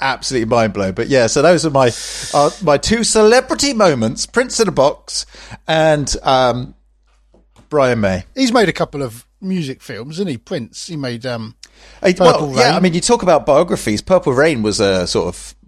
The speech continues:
Speaker 1: uh, biography of his sort of early years, his life, in theory. And, um, so was Graffiti Bridge, but that was the worst. F-,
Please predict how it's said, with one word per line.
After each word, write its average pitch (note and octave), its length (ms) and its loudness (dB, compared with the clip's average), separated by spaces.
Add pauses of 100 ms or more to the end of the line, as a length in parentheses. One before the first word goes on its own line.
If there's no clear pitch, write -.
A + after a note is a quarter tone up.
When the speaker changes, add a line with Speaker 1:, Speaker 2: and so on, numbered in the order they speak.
(120)
Speaker 1:
uh, G2+ 400 -4 (100)
biography G2+ 680 -6
of F#2 100 -6
his F#2 120 -8
sort - 220 -4
of F#2+ 80 -8
early G2+ 240 -2
years, F#2+ 300 -2
his F#2 160 -10
life, F#2 460 -6 (680)
in G2+ 120 -10
theory. F#2 500 -4 (400)
And, A#2 320 -2
um, B2+ 260 2
so F3 220 2
was D3+ 140 -2
Graffiti B2 480 -6
Bridge, G#2+ 400 -4
but G2+ 220 -10
that A2 240 -6
was G#2 140 -16
the F#2+ 100 -16
worst. G#2 500 -4
F-, - 160 -20